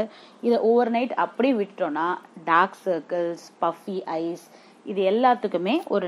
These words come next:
நல்ல ட்ரீட்மெண்ட்டா இருக்கும். இதுலயும் வந்து உங்களுக்கு உடனே results நல்லாவே தெரியும். அப்புறம் ஹேக் number five, it is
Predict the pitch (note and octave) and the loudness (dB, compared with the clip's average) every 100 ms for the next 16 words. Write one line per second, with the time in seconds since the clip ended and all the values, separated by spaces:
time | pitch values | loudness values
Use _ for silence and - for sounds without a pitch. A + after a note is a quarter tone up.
0 | F3 F3 A#3+ B3+ G3+ G3+ G#3+ F#3+ E3+ D#3+ | -2 2 2 2 -2 -2 -4 0 0 0
1 | C#4 - A#3 A3+ C4 C#4 A3+ E3+ A3 - | -4 -4 -2 0 2 2 0 0 0 0
2 | G#3 F#3+ F3+ E3 E3+ A#3+ F#3 - G3+ - | 0 -4 -2 -2 -2 -2 -2 -2 -4 -4
3 | D#3 D3+ D#3+ D3+ G3 - D3 C#3+ - - | -6 -4 -2 -2 -4 -4 -4 -4 -8 -18
4 | - - - F#3 - G3 G3 G#3 - A3+ | -20 -20 -2 -2 2 2 2 -6 4 6
5 | D#4 - - F3 F#3 A3+ - F3 C#3 - | 6 2 -8 -2 -2 -2 0 0 0 -12
6 | - - - A#3 D4 D#4 | -20 -20 -10 -8 -2 -2